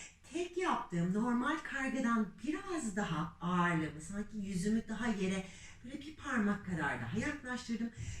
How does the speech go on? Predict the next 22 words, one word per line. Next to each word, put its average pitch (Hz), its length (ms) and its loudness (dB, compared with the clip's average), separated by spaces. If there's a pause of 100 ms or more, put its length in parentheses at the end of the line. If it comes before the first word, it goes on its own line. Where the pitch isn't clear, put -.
(100)
Karnımı 277 540 2
biraz 311 380 2
daha 233 220 2
sıktım - 340 -4 (340)
ve - 60 -4
iki - 440 -8
kolu 240 300 -2
sürekli 277 600 0
birbirine 202 500 4
doğru 151 240 2
ittim. 170 420 -4
Çünkü 269 180 -10
eğer 269 380 2
bu 302 100 0
kollarım 247 440 0
hani, 226 300 2 (360)
e, 202 300 -2
pasif 294 440 0
bir 262 60 -2
şekilde 175 600 0
kalırsa 247 500 2
yerde 165 460 2